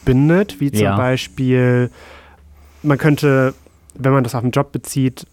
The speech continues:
Speaker 1: äh, könnte das sein, ein Job, der sagt, ähm, du musst dann und dann definitiv irgendwo,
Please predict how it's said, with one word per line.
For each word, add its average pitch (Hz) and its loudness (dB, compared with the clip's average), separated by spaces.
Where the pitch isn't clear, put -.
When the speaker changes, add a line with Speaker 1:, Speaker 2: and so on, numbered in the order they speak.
Speaker 1:
äh, 120 -4
könnte 123 -4
das 113 -6
sein, 120 -2
ein 135 -4
Job, 123 -4
der 120 -2
sagt, 117 -6
ähm, 113 -6
du 127 -2
musst 127 -2
dann 127 0
und 123 -2
dann 120 -4
definitiv 120 -4
irgendwo, 113 -4